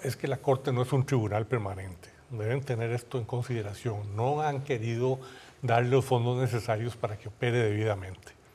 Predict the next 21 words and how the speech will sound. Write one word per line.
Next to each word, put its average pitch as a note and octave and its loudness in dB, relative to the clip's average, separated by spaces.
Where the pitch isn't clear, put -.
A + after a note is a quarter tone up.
Entonces B2+ 0
los A2+ 4
jueces C3 2
vienen, C#3+ 2
votan C3 4
en B2+ 4
este C3+ 2
caso B2 4
una C3+ 0
opinión B2 -4
consultiva C3 -2
y C3+ 2
se A#2+ -6
van. B2+ 4
El C#3 2
trabajo C3+ 12
le D#3+ 2
queda D3+ 6
a C#3+ 4
la D3 6
Secretaría, A#2 2